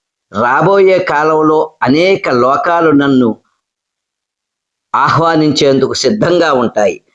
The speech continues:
అందువల్ల జీవితాంతం బ్రహ్మచర్య వ్రతాన్ని అంచ-, ఆచరిస్తానని ప్రతిజ్ఞ చేస్తున్నాను" అన్నాడు. అతడి సత్యనిష్టకు మెచ్చుకున్న దేవతలు, ఋషి సమూహాలు అతడిపై పూలవర్షం కురిపించాయి.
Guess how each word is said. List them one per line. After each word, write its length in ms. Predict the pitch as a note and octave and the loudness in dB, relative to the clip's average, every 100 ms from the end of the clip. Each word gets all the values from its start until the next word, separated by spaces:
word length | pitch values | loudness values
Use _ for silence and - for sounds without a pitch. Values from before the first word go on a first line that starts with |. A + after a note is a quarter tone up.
| _ G2+ | _ -4
అందువల్ల 600 | A2 A#2+ C3 F3+ D#3+ G2+ - _ F2+ | 0 2 2 2 0 -4 -10 _ -10
జీవితాంతం 960 | F2 C3 E3 F3+ E3+ F#3+ F3 C#3 G#2 - _ - | -2 0 2 0 0 0 -2 -2 -4 -6 _ -6
బ్రహ్మచర్య 600 | A#2 B2+ D#3 E3+ C#3 D3+ | -2 0 0 0 2 2
వ్రతాన్ని 720 | C3 B2 B2+ E3 G3 D#3 G#2+ _ _ | 2 0 -2 -2 0 0 -2 _ _
అంచ-, 220 | G#2+ A2+ A2 | -6 -4 -4
ఆచరిస్తానని 880 | A#2+ D3+ C#3+ - - C3 B2 B2 | -4 -2 -2 -2 -2 -2 0 0
ప్రతిజ్ఞ 380 | B2+ A#2 D#3 C#3 | 0 -2 -2 -2
చేస్తున్నాను" 760 | D#3+ C3+ B2 - A#2 A2 G#2 A#2+ | -2 0 -2 -2 -2 0 -2 -2
అన్నాడు. 380 | C3+ A#2 F#2+ E2+ _ _ _ - | -2 0 -2 -4 _ _ _ -6
అతడి 320 | A2+ D3+ B2 | -2 0 0
సత్యనిష్టకు 760 | - A2+ - F3+ F3 - E3 | -2 -4 0 0 0 -2 -2
మెచ్చుకున్న 520 | D3+ C3 C3 C#3+ C#3 B2 | 0 -2 -2 -4 -2 0
దేవతలు, 600 | A#2 B2 E3 G3 C#3+ - _ _ F#2+ | 0 0 0 0 0 -2 _ _ -4
ఋషి 260 | A#2 - | -2 0
సమూహాలు 640 | - C3+ D#3 F3+ F#3+ E3+ - - _ | -2 0 0 0 0 0 -2 -6 _
అతడిపై 440 | G#2+ C3+ D#3 D#3+ D3 C3+ C3 _ _ _ _ _ _ _ A2 | -6 -2 -2 2 2 2 -2 _ _ _ _ _ _ _ -2
పూలవర్షం 640 | C#3 F#3+ F#3 E3 - D3+ | 0 2 0 0 0 0
కురిపించాయి. 760 | - B2+ C3 C3+ C3+ A#2+ A2 | 0 -2 0 -2 2 2 2